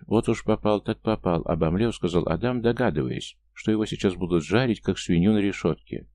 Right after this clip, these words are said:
Наконец мутанты собрали достаточно дров, навалив их кучей, а поверх соорудил шалаш из целых деревцов, и их вождь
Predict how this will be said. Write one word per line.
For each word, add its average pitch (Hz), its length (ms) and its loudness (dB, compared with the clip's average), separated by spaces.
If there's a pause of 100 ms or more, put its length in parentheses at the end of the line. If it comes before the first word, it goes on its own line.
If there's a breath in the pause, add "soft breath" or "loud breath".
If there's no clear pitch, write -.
(680)
Наконец 107 460 2
мутанты 110 480 0
собрали 101 360 0
достаточно 98 560 -2
дров, 120 280 4
навалив 85 340 4
их 87 160 -4
кучей, - 380 0
а - 140 -6
поверх 127 300 0
соорудил 117 400 0
шалаш 113 460 -2
из - 160 -8
целых 107 320 -2
деревцов, 113 640 0
и 104 100 0
их - 180 -4
вождь - 240 -2